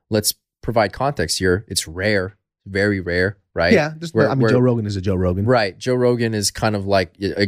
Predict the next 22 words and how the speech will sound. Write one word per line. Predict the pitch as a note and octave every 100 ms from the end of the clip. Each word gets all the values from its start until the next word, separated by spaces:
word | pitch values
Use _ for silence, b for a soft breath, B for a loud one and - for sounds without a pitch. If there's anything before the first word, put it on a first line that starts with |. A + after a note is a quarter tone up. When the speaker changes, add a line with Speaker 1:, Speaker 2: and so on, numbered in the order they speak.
| G2
Speaker 1:
a | G#2
Joe | F#2 G#2+
Rogan, | G#2 C#3 D3+ G2 F2 -
but | G2 F2+ F2+ _ _ _ _ _
there | A2 G#2
are | G#2+
people | - A#2+ G#2+ G#2 G2
who | F#2+ G#2+ G2+
will | F#2+ F#2+
gladly | G#2 G2+ A2 G#2 G2+
sell | - G#2+ G2+
their | F#2+
soul | - B2+ A2 F2 E2+ _ _
to | G2+
have | F#2+ F#2
the | F2+
success | - - - E2+
Joe | - F#2+
Rogan | F#2 F2+ E2+
has | F2+ D#2+
as | D#2 D#2+
well. | D#2+ B1